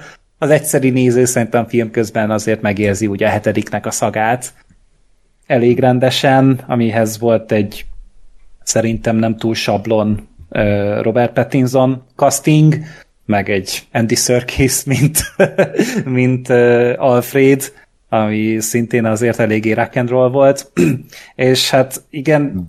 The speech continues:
azt mondják, hogy ez egy Batman film, de valójában ez egy Nirvana videoklip <laughs> a, a Something in the Way-nek. Ö, de, de tényleg vizualitásban, megvalósításban,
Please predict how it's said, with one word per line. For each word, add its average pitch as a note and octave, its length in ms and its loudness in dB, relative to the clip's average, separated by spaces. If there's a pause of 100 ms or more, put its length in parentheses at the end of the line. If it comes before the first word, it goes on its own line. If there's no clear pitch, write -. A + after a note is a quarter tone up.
azt - 280 -6
mondják, D#3 400 2
hogy C#3+ 140 -2
ez C3 120 0
egy B2+ 120 -2
Batman B2+ 340 0
film, B2+ 200 -2
de B2 80 -2
valójában A2+ 560 2
ez G#2+ 160 0
egy G#2+ 180 0
Nirvana G#2+ 420 0
videoklip G#2 760 -2 (460)
<laughs> - 420 -12
a, G#2+ 400 0
a - 60 -2
Something A#2 460 -2
in A#2+ 100 2
the A#2+ 80 0
Way-nek. B2 520 0 (960)
Ö, B2 680 -4 (540)
de, C3 520 2 (220)
de C3+ 220 2
tényleg C3+ 400 2 (380)
vizualitásban, C3+ 1200 2
megvalósításban, A#2+ 1400 0